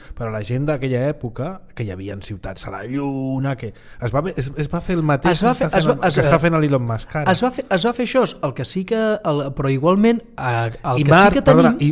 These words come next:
Speaker 1: i des d'un punt de vista de la vida humana, eh, desconnectada d'un respirador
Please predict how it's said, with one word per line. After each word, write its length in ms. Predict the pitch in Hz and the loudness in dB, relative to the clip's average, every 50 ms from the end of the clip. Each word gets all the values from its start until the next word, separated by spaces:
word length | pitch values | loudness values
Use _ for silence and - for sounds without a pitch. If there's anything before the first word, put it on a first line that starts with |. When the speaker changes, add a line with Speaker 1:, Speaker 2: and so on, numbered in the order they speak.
| 151 - | 0 -2
Speaker 1:
i 40 | 131 | -2
des 140 | 139 135 127 | 0 0 0
d'un 140 | 135 143 | 0 -2
punt 120 | 143 196 208 | -4 -4 -2
de 80 | 196 | -2
vista 380 | 185 180 175 180 - - 156 139 | -2 -2 -4 -4 -4 -4 -2 0
de 80 | 131 127 | 0 0
la 120 | 127 120 | 0 0
vida 340 | 113 127 135 123 131 123 - - | -2 -2 -2 -2 -2 -2 -4 -6
humana, 600 | - 127 123 123 127 127 123 123 120 120 117 113 - - - - - - - - - - - | -6 -4 -4 -2 -2 -2 -2 -2 -2 -4 -4 -6 -10 -16 -20 -20 -20 -20 -20 -20 -20 -10 -6
eh, 140 | 120 120 117 107 107 | -6 -6 -6 -6 -6
desconnectada 800 | 123 110 - - - 127 123 120 - - - 131 127 123 120 117 | -6 -6 -6 -6 -4 -4 -4 -4 -4 -4 -2 -2 0 0 0 -2
d'un 160 | 117 117 117 | -2 -2 -4
respirador 960 | 107 104 107 - - - - 110 101 98 95 95 117 127 107 98 113 156 185 | -4 -6 -8 -10 -12 -12 -10 -10 -8 -8 -6 -4 -2 -2 -2 -4 -6 -10 -12